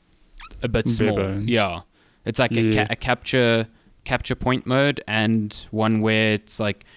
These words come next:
Speaker 1: um, you capturing these, like, energy cells and then you have to bank them. Those are the only two modes.
Speaker 2: Okay.
Speaker 1: So, and there's no ranked play, there's no casual, it's just, like, you play online, that's it. So it seems like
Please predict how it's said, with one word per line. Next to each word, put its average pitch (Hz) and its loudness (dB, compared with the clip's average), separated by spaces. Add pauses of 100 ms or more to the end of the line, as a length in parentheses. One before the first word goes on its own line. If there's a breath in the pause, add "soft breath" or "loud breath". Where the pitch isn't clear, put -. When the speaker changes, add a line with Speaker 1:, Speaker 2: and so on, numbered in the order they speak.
(600 soft breath)
Speaker 1:
um, 95 -4 (1160)
you 113 2
capturing 113 -4
these, 107 0
like, 104 -2
energy 107 -2
cells 104 -2
and 104 0
then 101 0
you 101 0
have 101 -8
to - -10
bank 185 -8
them. - -16 (120)
Those 110 -2
are 113 0
the 104 -2
only 107 -2
two 95 -6
modes. - -8
Speaker 2:
Okay. 110 0 (140)
Speaker 1:
So, 104 -2
and 120 2
there's 110 2
no 120 2
ranked 107 0
play, 104 2
there's 98 -2
no 104 2
casual, 107 -2
it's 107 -4
just, 113 -2
like, 98 -4
you 107 0
play 104 -2
online, 92 -2
that's 95 -6
it. 101 -6
So 127 -2
it 123 0
seems 180 2
like 156 0